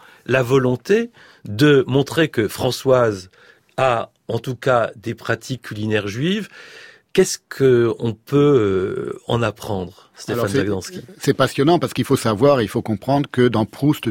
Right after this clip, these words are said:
Speaker 2: tout est un jeu de miroir permanent et que les personnages sont diffractés dans toute la recherche et que sont,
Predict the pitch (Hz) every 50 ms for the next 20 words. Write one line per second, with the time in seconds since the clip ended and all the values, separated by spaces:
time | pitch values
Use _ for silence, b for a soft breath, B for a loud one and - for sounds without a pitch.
0 | - - - 151 156 156 - - 131 123 117 110 110 98 101 135 127 110 117 104
1 | 113 113 110 - 104 117 127 120 - - 123 - 110 110 110 107 107 123 131 147
2 | 156 - - 117 - - 117 113 - - 117 - - 117 110 135 143 135 - -
3 | 117 107 98 123 127 - - 127 120 - - - - 135 131 123 107 98 - -
4 | 139 - - 113 104 107 107 - 147 151 - - 113 - - - 127